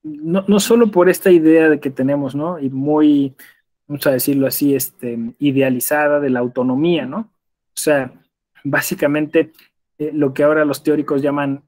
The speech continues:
es estado ausente o estado fallido, ¿no? O sea, este, hay muchas zonas que, que, que se están administrando, eh, de, de manera, este, autónoma, eh, pe-,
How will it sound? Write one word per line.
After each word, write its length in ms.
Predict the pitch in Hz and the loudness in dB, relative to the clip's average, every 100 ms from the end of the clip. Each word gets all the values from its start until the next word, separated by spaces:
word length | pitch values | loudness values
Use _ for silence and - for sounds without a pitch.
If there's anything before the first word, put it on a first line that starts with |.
| - | -10
es 240 | 135 - | -8 -8
estado 600 | - - - 139 135 135 | -10 -12 -8 -6 -4 -2
ausente 560 | 127 123 - 143 131 131 | -2 -2 -4 -4 -4 -4
o 120 | 120 | -4
estado 320 | 117 - 127 | -6 -6 -6
fallido, 480 | 123 120 135 156 123 | -6 -6 2 4 2
¿no? 100 | 120 | -4
O 480 | 175 _ _ _ - | -14 _ _ _ -8
sea, 220 | 139 131 | -6 -4
este, 420 | 135 131 - 127 127 | -6 -8 -6 -6 -4
hay 160 | 123 | -4
muchas 340 | 135 151 151 151 | -2 -2 -2 -2
zonas 460 | 165 151 156 - _ _ _ _ _ _ _ - | -2 -2 -4 -6 _ _ _ _ _ _ _ -6
que, 480 | 139 131 135 - _ | -2 0 -2 -8 _
que, 460 | 139 131 123 127 _ _ _ - 185 | -2 0 -2 -8 _ _ _ -20 -10
que 120 | - 147 | -4 -2
se 160 | 147 | -2
están 280 | 139 165 170 | -2 -2 -2
administrando, 920 | 175 165 151 139 156 156 156 160 160 147 | -2 -2 -2 -2 -2 -2 0 2 0 -2
eh, 240 | 139 139 | -8 -6
de, 200 | 135 135 | -8 -8
de 140 | - 135 | -2 0
manera, 760 | 127 131 147 151 139 127 - _ _ _ - | 0 0 0 0 -2 -6 -16 _ _ _ -18
este, 560 | 175 - - - 123 - _ _ _ | -16 -16 -12 -8 -8 -10 _ _ _
autónoma, 720 | 135 135 196 180 151 156 202 - _ _ _ - | -2 2 2 2 0 0 -4 -10 _ _ _ -4
eh, 520 | 151 147 143 139 135 _ _ _ | 0 0 -2 -4 -8 _ _ _
pe-, 160 | 165 | -6